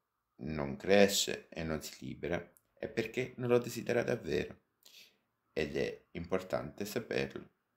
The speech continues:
Trovate in voi la voce interiore che rifiuta di muoversi, passano tutti i vostri falsi strati, svanire, perché è ciò che volete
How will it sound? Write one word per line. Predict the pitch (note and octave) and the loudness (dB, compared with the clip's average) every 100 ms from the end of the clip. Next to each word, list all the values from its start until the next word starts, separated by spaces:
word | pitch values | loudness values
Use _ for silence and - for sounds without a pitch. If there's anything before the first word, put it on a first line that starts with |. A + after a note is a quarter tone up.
| _ _ _ _ | _ _ _ _
Trovate | - F2 F2+ - | 0 10 10 10
in | E2+ | 4
voi | E2+ E2 | 4 4
la | D#2+ | 6
voce | D#2 D#2 - | 4 2 0
interiore | - - C2+ D#2+ G#2+ G2 E2+ | -8 -6 0 6 8 8 4
che | - | -2
rifiuta | - - - C#2 C#2 | -8 -8 -6 -4 -4
di | - | -4
muoversi, | D#2 D2 D2 D#2 - - _ _ _ _ _ _ - | -6 -6 -6 -10 -14 -20 _ _ _ _ _ _ 0
passano | D#2+ - F2 E2+ D#2 D2+ | 0 0 -2 0 0 -4
tutti | E2+ - | -10 -8
i | D2+ | -4
vostri | D2+ C#2+ - C#2 C#2+ | -2 -2 -4 -4 -2
falsi | C#2 - D#2 D2+ - | -4 0 0 0 -4
strati, | - - E2+ F#2 G2+ G2+ G#2 | -8 2 8 10 10 6 -8
svanire, | - - A2 D2 C#2+ D2 - _ - _ _ _ | -8 -4 -4 -4 -6 -10 -14 _ -20 _ _ _
perché | - - D2+ - | -8 -2 -2 -2
è | - - | -6 -6
ciò | - F#2 - - _ | 4 4 4 -6 _
che | - G#2+ G#2 | 4 6 6
volete | F2+ E2+ D#2 D#2+ G2 G2+ - - | 4 2 2 4 2 2 -2 -4